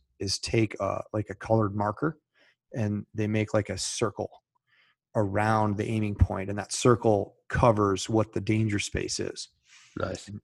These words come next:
Speaker 1: in mils. And so then wh-, what they see is they start to overlap.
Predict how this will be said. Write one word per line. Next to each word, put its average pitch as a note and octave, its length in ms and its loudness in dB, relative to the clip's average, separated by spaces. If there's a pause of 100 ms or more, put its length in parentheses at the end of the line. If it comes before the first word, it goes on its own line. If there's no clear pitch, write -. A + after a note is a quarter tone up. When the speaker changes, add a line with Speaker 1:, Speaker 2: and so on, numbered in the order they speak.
Speaker 1:
in G2+ 160 -2
mils. G2+ 300 2
And A#2+ 160 0
so C3 180 8
then B2+ 260 6
wh-, - 340 4
what C3 180 8
they A2 120 6
see E3+ 340 8
is A2+ 120 10
they G#2+ 100 2
start A#2 280 4
to - 60 -2
overlap. A2 580 4